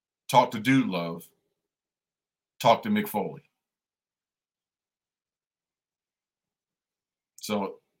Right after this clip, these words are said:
but in a modern way i-, is what I'm looking at, what is being given to us. And now that he has, I say, a smidge more creative fe-, freedom with Triple H at the helm, I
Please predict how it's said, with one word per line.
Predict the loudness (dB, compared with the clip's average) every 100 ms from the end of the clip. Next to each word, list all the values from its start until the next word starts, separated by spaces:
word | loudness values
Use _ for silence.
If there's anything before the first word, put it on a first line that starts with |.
| _ _ _ _ _ _ _ _
but | 0 2
in |
a | 4
modern | 6 6 6 2
way | -4 -6 -8 _ _ _ _ _ _ _ _
i-, | -6
is | -4 -2
what | 2 4
I'm | 4
looking | 0 -2 2
at, | 2 2 -2
what | -2 -2 -4 _
is | -10 -6
being | -4 -4
given | -2 -4 -4
to | -8 -8 -8
us. | -12 -16 _ _ _ _ -4
And | 0 2 2 2 -2 -6
now | -2 6 6 6
that | 4
he | 0 2
has, | 6 6 6 2 -2 -6 -8 _ _ _ _ _ _
I | -2
say, | 0 0
a | -2
smidge | -4 -4 -2 -2 -2
more | -2 -2
creative | -2 -2 -2 -2
fe-, | -2 -2 -4
freedom | -4 -2 -2 -2
with | -4 -6 _ -8
Triple | -6 -2 -2
H | -2 -2 -8 -10 _ _ -4
at | -2 0
the | 0
helm, | 0 0 -2 -10 _ _ _ -20 -20 _
I | -6